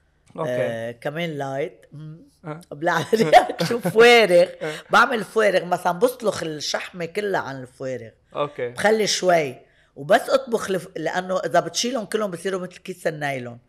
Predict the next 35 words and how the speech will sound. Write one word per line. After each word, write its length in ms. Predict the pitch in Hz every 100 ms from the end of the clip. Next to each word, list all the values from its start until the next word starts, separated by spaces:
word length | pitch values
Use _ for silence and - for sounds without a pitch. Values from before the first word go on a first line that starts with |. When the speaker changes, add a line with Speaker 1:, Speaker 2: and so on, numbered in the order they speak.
| _ -
Speaker 1:
إيه. 240 | 131 120
Speaker 2:
بتحشيهم 480 | 123 226 - 302 233
رز 300 | 214 247 208
ولحمة 680 | 196 208 214 202 190 202 262
وملعقة 840 | 240 196 185 185 196 226 240 220 160
زيت 280 | 214 214
نباتي، 580 | 170 156 175 165 - 120 - _
مش 100 | 156 -
Speaker 1:
أوكي. 100 | 226
Speaker 2:
إنه 180 | 196 165
دهن. 420 | 165 165 139 131 _ -
Speaker 1:
إيه. 300 | 147 135 143
Speaker 2:
وبعدين 580 | - 139 170 190 247 226
بطبخ 440 | 196 247 254 240 -
الفوارغ، 440 | 185 202 202 202
بحطهم 440 | - 247 240 202
بالبراد. 560 | 165 160 160 151 143 123
الصبح 460 | 131 - 247 233 -
بشيلهم، 680 | - 220 233 185 165 202 269 _ _ _ _
بكون 320 | - 170 233 240
طالع 360 | 240 247 233
كل 360 | 196 220 240 214
الدسم 760 | 185 160 151 139 190 - 165
على 160 | 135 147
Speaker 1:
الفات 260 | 156 147 147
Speaker 2:
الوجه 160 | 175
Speaker 1:
على 140 | 123 170
Speaker 2:
وجامد 60 |
Speaker 1:
الوجه، 140 | 131 135
صح. 240 | 151 143
Speaker 2:
فات. 180 | 139 131 - _ -
بشيل 200 | 254 254
كل 420 | - 302 370 311
الفات 460 | 233 - 240 247
بكبه 560 | - - 214 165 143 131